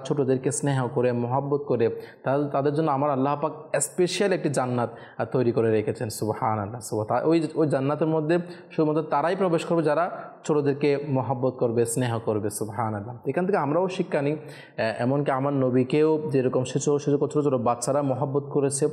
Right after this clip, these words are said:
কারণ তাদের মা বাবা সাহাবায়ে কিরাম আলাইহিমুর রিদওয়ানগণ আমার নবীর প্রতি সেরকম শিক্ষা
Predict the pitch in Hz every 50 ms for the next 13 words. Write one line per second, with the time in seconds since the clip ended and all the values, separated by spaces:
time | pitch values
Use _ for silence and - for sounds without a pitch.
0 | - - - - - - 135 131 120 - 120 123 135 151 156 151 131 123 123 120
1 | 120 120 127 139 139 - 156 147 143 131 131 135 135 135 135 139 123 135 143 127
2 | 123 123 123 131 135 135 131 131 120 113 117 113 117 123 131 127 139 151 165 170
3 | - - - - - - - 131 147 160 175 165 147 139 131 123 131 123 131 -
4 | 113 123 127 - - 165 151 147 156 147 139 - - 190 160 165 - - 147 156